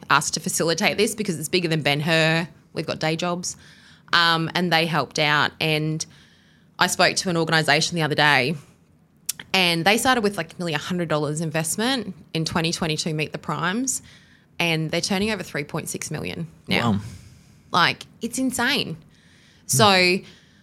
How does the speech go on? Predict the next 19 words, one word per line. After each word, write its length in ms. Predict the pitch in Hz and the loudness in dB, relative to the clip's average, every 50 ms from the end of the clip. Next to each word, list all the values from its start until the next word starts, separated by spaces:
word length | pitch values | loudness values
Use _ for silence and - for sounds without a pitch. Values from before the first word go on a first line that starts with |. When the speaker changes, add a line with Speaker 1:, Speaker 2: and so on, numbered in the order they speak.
| _ _ - 220 | _ _ 6 8
Speaker 1:
organisations 840 | 240 240 262 240 226 214 190 175 185 185 - 202 180 175 170 147 | 8 8 8 4 4 6 4 4 4 2 0 0 0 -2 -2 0
that 360 | - 175 165 160 156 147 - - 170 165 - - _ _ _ _ _ _ | 4 6 6 8 6 6 4 2 -4 -12 -12 -18 _ _ _ _ _ _
primes 560 | - - - 190 180 175 170 170 175 165 - 185 | -6 0 4 6 6 6 6 6 2 0 -2 -2
would 140 | 175 160 | -2 0
never 260 | 202 196 190 180 - 185 | 2 2 2 2 2 0
have 220 | 175 180 160 - | 0 -2 -2 0
the 80 | 160 131 | 2 2
acc-, 320 | 131 151 - - - - | 2 2 0 -4 -8 -4
like, 160 | - 147 - - | -2 -2 0 2
access 440 | 151 156 - - - 165 165 - - | 0 0 0 -2 -4 -4 -2 -4 -4
to. 360 | - - 185 196 240 - - - - | -2 -2 0 0 0 -2 -4 -4 0
Speaker 2:
Yep. 160 | - 131 127 - - - - - | 4 4 4 2 0 -18 -6 0
Speaker 1:
And 180 | - 190 208 202 | 2 2 4 4
we 160 | 214 226 254 277 | 4 4 4 2
base 460 | - - - - 190 185 190 - - | -2 -4 0 2 2 2 2 0 -2
the 100 | - 185 | -6 -6
capability 720 | - - 190 165 160 180 160 139 160 156 156 156 156 151 | -6 -4 -4 -4 -2 -4 -4 -2 -2 -2 -2 0 -2 -2
on 300 | 143 - 147 147 147 147 | -2 -2 -4 -4 -2 -2
where 380 | 156 151 151 147 147 147 156 | 0 0 2 2 2 0 0